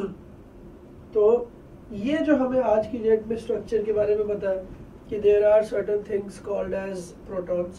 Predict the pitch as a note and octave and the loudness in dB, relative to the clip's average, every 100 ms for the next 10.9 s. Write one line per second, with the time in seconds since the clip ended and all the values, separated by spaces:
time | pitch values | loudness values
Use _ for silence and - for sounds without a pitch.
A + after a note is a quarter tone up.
0 | - - - - - - G3 F#3+ G3 G3+ | -18 -20 -20 -20 -20 -8 -6 -4 0 -2
1 | G#3 G3+ G3 F3+ G3 F#3+ - G3 F#3 F3+ | -2 -6 -8 -8 -8 -10 -10 -2 0 0
2 | F#3 F3+ F3+ F3+ G3 F#3 F3+ F3 - F#3+ | -4 -2 -4 -4 -4 -2 -2 -4 -14 -14
3 | F#3+ F3+ F#3 F3+ F3 F3+ - - - - | -14 -8 0 0 0 -8 -16 -18 -18 -14
4 | G3+ B3 C4 A#3+ B3 A#3 A#3+ A#3 G#3 G#3+ | -4 -2 -2 -4 -2 6 6 6 4 0
5 | G#3+ A#3+ A3+ A3 A3 G#3+ G3+ G#3 A3+ G3+ | -4 4 4 4 -2 -4 -4 -2 -2 -4
6 | C4+ B3 G3 A#3 - - - - - - | 2 4 6 4 0 -14 -20 -20 -14 -10
7 | G#3+ A#3+ - E3+ G3 G#3 G3 F3 G3+ G#3 | 0 0 0 -4 -2 -2 -2 -8 -10 -10
8 | - F#3+ F3 G3 E3+ - - - - F3+ | -8 -8 -8 -10 -12 -12 -18 -16 -12 -8
9 | G#3+ A3+ A#3 A#3 A3+ A3 A3+ A#3 A3 A3 | -4 0 6 6 6 0 0 4 4 2
10 | - A#3 C4 C#4 B3+ A3 G3+ F#3+ | 2 0 2 -4 -4 -8 -6 -4